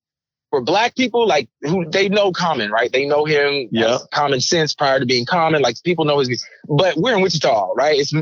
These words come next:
Speaker 1: it's a lot of white, more white people than it is Black people. So I'm like, in my mind, logically, I'm thinking, like, he probably has to do Glory 'cause that's a big song that, like, white people would know.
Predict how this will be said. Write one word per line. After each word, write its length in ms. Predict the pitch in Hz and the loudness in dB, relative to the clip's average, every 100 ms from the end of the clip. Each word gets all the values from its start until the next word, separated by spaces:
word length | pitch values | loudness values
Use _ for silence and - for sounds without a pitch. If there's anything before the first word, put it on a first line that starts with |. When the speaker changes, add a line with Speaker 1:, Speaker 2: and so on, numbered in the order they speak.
| - | -2
Speaker 1:
it's 180 | 147 | -2
a 40 | 147 | 0
lot 200 | 175 226 | 2 2
of 60 | |
white, 140 | 208 208 | 2 0
more 180 | 185 196 | 0 2
white 200 | 190 180 | 2 2
people 200 | 214 165 | 0 0
than 160 | 170 165 | 0 0
it 60 | |
is 140 | 170 139 | 0 0
Black 240 | 165 165 | 0 0
people. 220 | 160 120 - _ _ | -4 -10 -12 _ _
So 160 | 196 | 0
I'm 140 | 190 190 | 0 2
like, 180 | 160 139 | 0 -2
in 100 | 151 | -2
my 140 | 170 | 0
mind, 340 | 175 226 214 170 | 0 2 2 2
logically, 400 | 175 185 170 151 | 0 0 -2 -2
I'm 100 | 143 | -2
thinking, 220 | 156 139 | -2 0
like, 240 | 117 104 - _ - | 0 -2 -6 _ -8
he 180 | 151 | -4
probably 280 | 147 208 175 | -2 0 0
has 260 | 117 170 - | 0 0 0
to 80 | 139 | 0
do 140 | 127 | 0
Glory 340 | 107 117 113 110 | 0 2 2 0
'cause 140 | 123 | 0
that's 240 | 143 165 - - - | 0 -2 -6 -18 -6
a 80 | 117 | -4
big 360 | 107 147 151 135 | -2 -2 0 0
song 380 | 165 147 135 | -2 -2 -2
that, 180 | 117 110 | -2 0
like, 140 | 104 95 | -2 0
white 200 | 104 - | -2 -2
people 220 | 123 107 | -2 -2
would 120 | 95 | -4
know. 300 | 110 90 - | -4 -4 -6